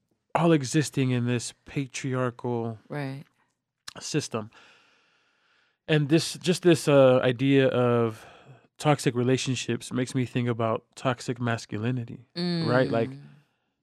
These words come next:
Speaker 1: a question I have is, is toxic masculinity at the root of toxic relationships?
Speaker 2: Mm.
Speaker 1: This article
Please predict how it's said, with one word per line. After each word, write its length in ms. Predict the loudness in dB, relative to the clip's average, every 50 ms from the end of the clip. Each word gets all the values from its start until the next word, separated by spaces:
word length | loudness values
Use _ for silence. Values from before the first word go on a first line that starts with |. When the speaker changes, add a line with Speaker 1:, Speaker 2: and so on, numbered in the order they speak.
| _ _ _ _ _ _ _ _ _ _ _ -6
Speaker 1:
a 80 | -6
question 340 | -2 0 0 0 0 0 0
I 80 | 0 0
have 220 | 0 0 0 0
is, 160 | 0 -4 -2
is 240 | -4 -4 -4 -4 -6
toxic 500 | -8 -4 -2 -2 -2 -2 -6 -8 -8 -6
masculinity 1080 | -4 -2 -2 -2 -2 -4 -6 -6 -4 -4 -2 -2 -2 -2 -4 -4 -4 -4 -6 -6 -8 _ -4
at 200 | -4 -4 -2 -4
the 100 | -6 -6
root 580 | -6 -6 -4 -4 -4 -4 -6 _ -18 -20 -20 -20 _ _ _ -4
of 340 | -2 -2 -2 -2 -4 -8 _ _
toxic 480 | -8 -6 -6 -6 -6 -8 -12 -12 -8 -8
relationships? 920 | -8 -6 -6 -6 -6 -8 -12 -14 -14 -14 -14 -14 -14 -14 -18 -20 -20 _ _ _ _ _ -14
Speaker 2:
Mm. 720 | -12 -10 -8 -8 -8 -10 -12 -14 -16 -18 -20 -20 -20 -20 -20 _ -20 -20 _ _ _ _ _ _ _ _ _ _
Speaker 1:
This 420 | 2 4 6 6 4 4 2 -2
article 800 | 2 2 2 2 2 0 -2 -2 0 2 2 2 2 0 -4